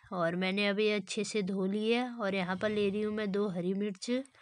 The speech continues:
और थोड़ी सी अदरक, ये सब मैं जार में डाल दूँगी। और अब डाल देंगे हम इसमें दाल। दाल डाल के दोस्तों मैं इसको ढक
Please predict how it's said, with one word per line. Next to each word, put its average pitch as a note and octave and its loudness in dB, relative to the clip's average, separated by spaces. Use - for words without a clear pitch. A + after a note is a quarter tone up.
और F#3+ 0
थोड़ी G3+ 0
सी G#3+ -2
अदरक, G3+ 2
ये G3 2
सब G3+ 0
मैं G#3 0
जार F#3 4
में G3 2
डाल F#3 2
दूँगी। G#3 0
और F3 -4
अब F3+ 0
डाल F3+ 2
देंगे F#3+ 0
हम G3 -2
इसमें F#3+ -4
दाल। G3 2
दाल G3+ 4
डाल A3 8
के A#3+ 2
दोस्तों A3+ 2
मैं A#3 0
इसको A#3 0
ढक F#3 -4